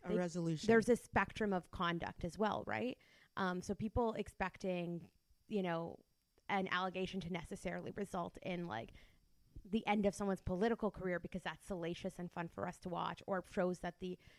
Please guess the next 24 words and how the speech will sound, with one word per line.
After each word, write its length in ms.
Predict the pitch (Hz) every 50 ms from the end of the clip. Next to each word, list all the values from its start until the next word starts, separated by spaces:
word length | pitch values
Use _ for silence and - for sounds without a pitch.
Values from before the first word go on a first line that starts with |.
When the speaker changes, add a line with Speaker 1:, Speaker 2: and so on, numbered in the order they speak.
| - - -
Speaker 2:
allegation 540 | 175 180 190 185 170 175 175 - 175 180
is 100 | 175 175
so 220 | - - - 196 190
serious 480 | - - - 190 170 170 180 175 -
and 160 | 180 175 170 -
forceful 480 | - 180 175 170 - - - 175 170
that 160 | 165 170 -
it 60 | - -
should 120 | - 180
have 80 | 175 165
been 100 | 175 175
taken 300 | 175 180 175 - 175 -
seriously. 400 | - 185 180 202 - - 240 - - - - _ _ -
They're 160 | 202 233 233
not 200 | 233 262 294 269
all 180 | 202 175 170 175
like 200 | 185 202 - -
that. 160 | - - - -
Some 140 | - 196 214
of 100 | 214 180
it 140 | 196 175 170
is 160 | 175 165 -
just, 240 | - 180 - - -
like, 100 | 180